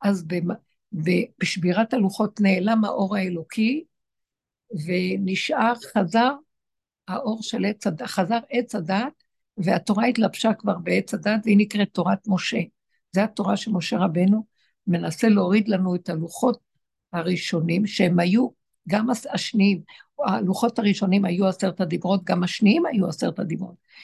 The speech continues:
אבל עכשיו צריך הרבה לשנן ולהבהיר ולדבר ולפזר, שיתרו בא למשה רבנו, ויש דעה שהוא הגיע אחרי מתן תורה, שלא כמו הסדר שכתוב בפרשה,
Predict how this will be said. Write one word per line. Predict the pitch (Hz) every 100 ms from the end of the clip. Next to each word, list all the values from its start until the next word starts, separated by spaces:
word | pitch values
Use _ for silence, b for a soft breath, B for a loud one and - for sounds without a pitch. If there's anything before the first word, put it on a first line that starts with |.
| B B -
אבל | 170 175
עכשיו | - - 214
צריך | - 175 190 -
הרבה | 160 156 185
לשנן | 185 160 - 170 180 196 185 190 _ b b -
ולהבהיר | 175 170 170 143 170 190 170 - _ _ _ -
ולדבר | 156 160 156 170 160 190 185 180 - _ _ _ _ - 147
ולפזר, | 175 196 - 262 180 - - 175 165 208 196 208 _ _ _ _ _
שיתרו | 196 - 190 - 190 185 220 190 233 269 - _
בא | 170 214
למשה | 233 220 202 - 196
רבנו, | 202 165 180 208 247 _ _ _ _ _
ויש | 196 208 202
דעה | 185 196 214
שהוא | 214 196
הגיע | 175 196 208 208 -
אחרי | - 190 185
מתן | 220 185 175 165
תורה, | 160 170 180
שלא | - 180 190
כמו | 202 185
הסדר | 165 - 170 185
שכתוב | - - 202 - 180
בפרשה, | 170 - 165 - 196